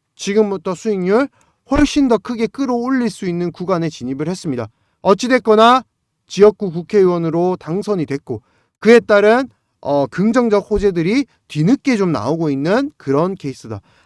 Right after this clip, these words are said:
항상 이 테마별로 움직임이 조금씩 다르게 나오는 경우가 있는데 그런 경우에는, 어, 그다음 숨겨져 있는 대박 재료에 대해서 여러분들이 좀 빠르게 파악을 하시는 게 중요합니다.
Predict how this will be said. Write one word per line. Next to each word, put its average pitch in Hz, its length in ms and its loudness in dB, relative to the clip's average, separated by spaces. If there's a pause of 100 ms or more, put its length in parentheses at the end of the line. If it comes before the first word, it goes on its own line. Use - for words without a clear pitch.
(100)
항상 262 300 2
이 226 140 -2
테마별로 233 580 2
움직임이 185 580 -4
조금씩 185 380 -8
다르게 220 400 -2
나오는 160 320 -2
경우가 180 320 -2
있는데 135 420 0 (300)
그런 247 400 4
경우에는, 165 640 0 (300)
어, 123 280 -4
그다음 208 500 4
숨겨져 262 680 2
있는 143 320 -2 (260)
대박 147 400 0
재료에 185 440 2
대해서 127 260 -6
여러분들이 127 800 -6 (280)
좀 117 260 -12
빠르게 208 400 -2
파악을 170 420 -8
하시는 185 420 -6
게 185 80 0
중요합니다. 110 560 -8